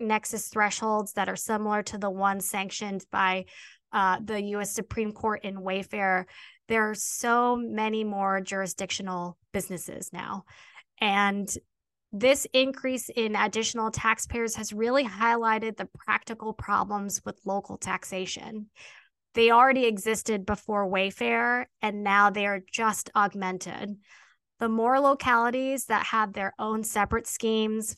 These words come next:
filing systems, definitions, information requirements, filing periods, thresholds, and audit practices, the larger the burden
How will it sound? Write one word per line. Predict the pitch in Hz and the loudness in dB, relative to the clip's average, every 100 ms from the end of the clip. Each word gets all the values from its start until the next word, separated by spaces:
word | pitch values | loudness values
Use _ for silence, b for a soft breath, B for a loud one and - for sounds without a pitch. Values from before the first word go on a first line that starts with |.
| - | -6
filing | - 202 214 214 | 2 4 4 0
systems, | 226 202 220 214 208 202 | -4 -2 2 2 2 -2
definitions, | - 185 - 208 202 226 214 214 214 202 - - | -2 -2 -2 -4 -2 -2 -2 -2 -2 -6 -8 -8
information | 196 202 226 220 220 233 | -10 -4 0 0 0 -2
requirements, | 220 226 220 214 214 214 214 208 - - _ _ - | -6 -6 -2 0 0 -2 -2 -4 -10 -14 _ _ -2
filing | 185 214 226 220 | 2 4 2 0
periods, | - 220 220 220 220 214 - - b b _ | -4 -4 -2 -2 -4 -6 -8 -12 b b _
thresholds, | - 214 233 247 233 233 220 | 2 2 2 -2 -2 -2 -6
and | 180 - | -8 0
audit | 196 220 - | 2 2 0
practices, | - 233 - - 254 254 - b b b _ | -2 -4 -4 -6 -4 -4 -8 b b b _
the | 208 | -4
larger | 196 208 240 233 269 | 4 6 4 2 -2
the | 247 | -2
burden | 220 214 214 220 | -2 0 0 -2